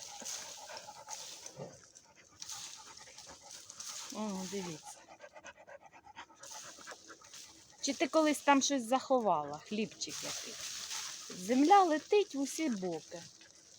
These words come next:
Білка, ос-, остановися. Ти цей кущ викопаєш.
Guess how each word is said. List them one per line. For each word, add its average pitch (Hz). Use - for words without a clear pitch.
Білка, 240
ос-, 320
остановися. 220
Ти 294
цей 349
кущ 302
викопаєш. 165